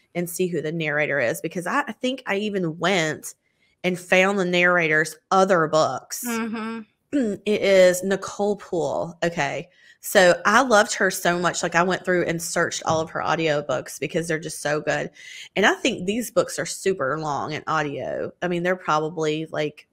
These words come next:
Speaker 1: oh, it says twelve hours. So yeah,
Speaker 2: Yeah, I
Speaker 1: they're
Speaker 2: was gonna
Speaker 1: pretty,
Speaker 2: guess,
Speaker 1: they're
Speaker 2: like,
Speaker 1: pretty heavy.
Speaker 2: fourteen.
Speaker 1: Yeah. <laughs> Yeah. So if you like what you're hearing today, um, from Mel Jean Brooke,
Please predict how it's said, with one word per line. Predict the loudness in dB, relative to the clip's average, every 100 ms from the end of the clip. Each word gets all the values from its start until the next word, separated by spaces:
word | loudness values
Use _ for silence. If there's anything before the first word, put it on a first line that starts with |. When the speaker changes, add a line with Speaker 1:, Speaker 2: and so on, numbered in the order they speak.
| _ _ _ -12
Speaker 1:
oh, | -10
it | -8
says | -6 -6
twelve | -4 -2 0 -2
hours. | -8 -8 -8 -10 -12
So | -6
yeah, | -6 -6
Speaker 2:
Yeah, | -4
I | -4
Speaker 1:
they're | -4
Speaker 2:
was | -2
gonna | -4
Speaker 1:
pretty, | 0
Speaker 2:
guess, | 0 0 -4 -18 -14 -2
Speaker 1:
they're | 0
Speaker 2:
like, | 2
Speaker 1:
pretty | 0
heavy. | 2 0 0
Speaker 2:
fourteen. | -2 -6 -10 _ _ _
Speaker 1:
Yeah. | 8 8 8 10 10 12
<laughs> | 12 10
Yeah. | 10 8 8 4 -8 -20 -20 -20 -20
So | -6 0 0 -2 -12 _ -18 -18 _ _ _ -8
if | -6 -4
you | -2
like | -2 -2
what | -6
you're | -8
hearing | -6 -6 -6
today, | -4 0 2 4 2 0
um, | -4 -6 -6
from | -8 -6
Mel | -4
Jean | -4 -8 -4
Brooke, | 0 0